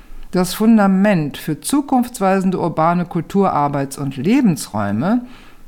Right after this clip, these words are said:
mit einem hohen qualitativen Anspruch ist doch das Bilden von Wertegemeinschaften. Wie können Sie also eine Wertegemeinschaft erschaffen, die sich auf einen gemeinsamen Wert fokussiert?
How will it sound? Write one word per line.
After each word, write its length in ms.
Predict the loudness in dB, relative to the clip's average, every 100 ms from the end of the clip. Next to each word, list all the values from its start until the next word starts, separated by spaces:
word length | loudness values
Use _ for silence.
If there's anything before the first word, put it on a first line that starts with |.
| 0
mit 180 | 0 2
einem 220 | 4 4
hohen 340 | 4 2 0
qualitativen 640 | -2 -4 -2 -4 -2 -4 -2
Anspruch 720 | 0 0 -2 -4 -4 -4 -8 -18 -18 -20 -20 -20 -20 -10 -6
ist 240 | -4 -2
doch 100 | -2
das 200 | -2 -6
Bilden 360 | -2 0 0 0
von 500 | 0 2 2 0 -4 -10
Wertegemeinschaften. 1200 | -4 0 2 0 -2 -2 -4 -6 -8 -8 -12 -12 -16 -20 -20 -20 -20 -20 -20 -20 -20 -20 -20 -20 -20 -20 -20 -20 -8
Wie 120 | -4 0
können 260 | 2 2
Sie 220 | 2 2
also 220 | 2 2 0
eine 320 | -2 -2 0
Wertegemeinschaft 720 | 0 0 -2 -2 -4 -4 -8
erschaffen, 580 | -8 -4 -4 0 0 0 -4 -20 -20 -20 -20 -4
die 100 | 0
sich 220 | 2 0
auf 240 | -2 -4 0
einen 320 | 2 4 2
gemeinsamen 560 | 2 2 2 0 -2 -2
Wert 220 | -4 -6
fokussiert? 840 | -10 -10 -8 -6 -2 -2 -2 -12